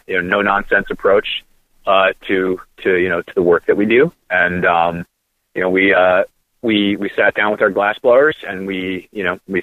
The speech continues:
said, you know, "We wanna, we wanna make these." So, uh, starting in January, we, uh, we bought some quartz,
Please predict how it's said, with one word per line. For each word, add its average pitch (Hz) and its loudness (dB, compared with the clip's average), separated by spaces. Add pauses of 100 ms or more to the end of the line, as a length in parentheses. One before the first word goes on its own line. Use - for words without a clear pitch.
said, 90 4 (240)
you 90 -6
know, 95 -4 (100)
"We 85 0
wanna, 90 -2 (180)
we 82 -2
wanna 85 -4
make - -4 (100)
these." 131 0 (720)
So, 101 4 (300)
uh, 90 2 (300)
starting 107 2
in 98 -8
January, 101 0 (180)
we, 95 -6 (240)
uh, 87 -2 (640)
we 95 -2 (120)
bought 95 2
some 101 -6 (160)
quartz, 101 2